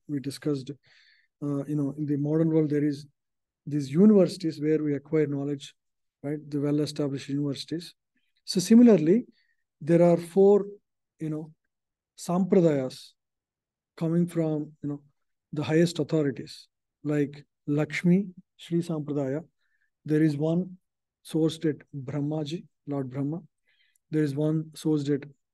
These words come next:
Rudra, and there are, there is one sourced by four Kumaras. So these are the four bona fide sampradayas where we can learn this Vedic wisdom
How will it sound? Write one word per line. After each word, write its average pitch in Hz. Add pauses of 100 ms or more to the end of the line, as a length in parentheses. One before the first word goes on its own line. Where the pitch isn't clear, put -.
(360)
Rudra, 143 (800)
and 156
there 151
are, 139 (200)
there 151
is 143
one 156 (100)
sourced 151
by 151 (160)
four 160
Kumaras. 143 (240)
So -
these 156
are 160
the 147
four 160 (300)
bona 156
fide 160
sampradayas 139 (580)
where 156
we 147
can 143
learn 156
this 143
Vedic 139
wisdom 127